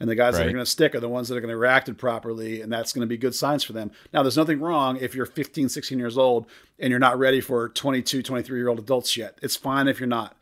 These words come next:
Speaker 1: You know, you could still be a legitimate pro, but the ones that really are, that's super exciting. So wh-, whatever, whoever actually makes it is, gets a little mark next to their name, of course, in my little notebook, 'cause that's really impressive.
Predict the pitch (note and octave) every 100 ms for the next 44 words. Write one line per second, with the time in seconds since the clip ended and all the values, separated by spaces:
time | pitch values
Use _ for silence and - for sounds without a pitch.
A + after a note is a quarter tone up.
0 | - _ _ - A#2 C3 C#3 C3+ - D3+
1 | C#3 C3+ C3 B2 B2+ A#2+ - C#3+ A2 G2+
2 | C#3 A#2+ C3 C#3 A#2+ A#2+ A2 A#2 B2 A#2
3 | A#2+ A2+ D3+ D#3 A2+ A2+ - B2+ B2+ -
4 | D3+ G3 B2 - C3+ G#2+ F#2 - - B2+
5 | A2+ A#2+ A#2+ B2 B2+ - _ C3 C3+ C#3+
6 | C#3 C#3+ C3 C#3 C#3 B2+ A2+ - _ _
7 | _ _ - _ B2+ A#2+ - C3 C3+ B2
8 | B2 C#3 C3+ B2 A#2+ A#2+ A2+ C#3 A#2 G2+
9 | A#2+ G#2 A2+ A2+ G#2+ G2+ G#2+ A2+ - G2+
10 | G#2 - G2+ - B2+ G2+ - A2+ A2 A#2+
11 | A#2+ D#2+